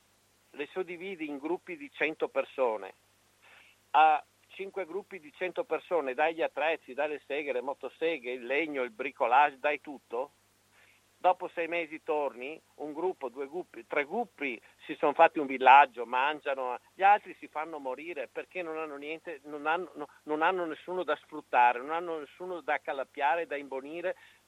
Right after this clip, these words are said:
eh, a esercitare la, l'eloquenza, il, il parolaio. E questo praticamente è il tipo di società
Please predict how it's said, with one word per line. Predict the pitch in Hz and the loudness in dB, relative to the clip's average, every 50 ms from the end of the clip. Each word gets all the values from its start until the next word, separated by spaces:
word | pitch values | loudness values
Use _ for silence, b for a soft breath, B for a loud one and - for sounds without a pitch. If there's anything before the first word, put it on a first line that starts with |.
| _ | _
eh, | - 147 147 143 | -8 -8 -8 -4
a | - 165 156 | -2 -2 -2
esercitare | 156 147 151 139 - - - - - 156 156 165 175 180 185 - b b b _ _ | -2 -2 -6 -8 -8 -10 -18 -4 0 4 4 6 6 4 2 0 b b b _ _
la, | 131 139 135 131 | 0 0 0 0
l'eloquenza, | - 143 160 165 156 143 - - 151 147 156 156 - - 151 | 0 -2 -2 -2 -2 -4 -4 -4 -4 -4 -4 -4 -6 -6 -6
il, | 143 131 - _ _ _ | -6 -8 -14 _ _ _
il | - 147 135 _ | -18 -18 -6 _
parolaio. | - 160 160 156 147 143 131 123 117 107 107 107 107 104 - _ _ _ _ _ _ _ _ _ _ | 6 6 6 8 8 8 10 10 8 6 4 -2 -10 -18 -20 _ _ _ _ _ _ _ _ _ _
E | _ - 180 - | _ -12 -12 -6
questo | - 240 262 247 - - 202 - - | -2 -2 -2 -2 -2 -6 -6 -6 -4
praticamente | - 165 156 185 175 160 170 170 196 214 214 - 202 175 | -8 -8 -8 -8 -6 -4 -4 -4 -4 -8 -8 -10 -10 -8
è | - - | -6 -6
il | 175 170 156 135 _ | -6 -6 -8 -12 _
tipo | - 190 - 151 139 | -18 -14 -12 -12 -12
di | 127 139 | -12 -12
società | - - 160 - - 151 - - 175 180 | -14 -14 -16 -12 -12 -8 2 4 4 4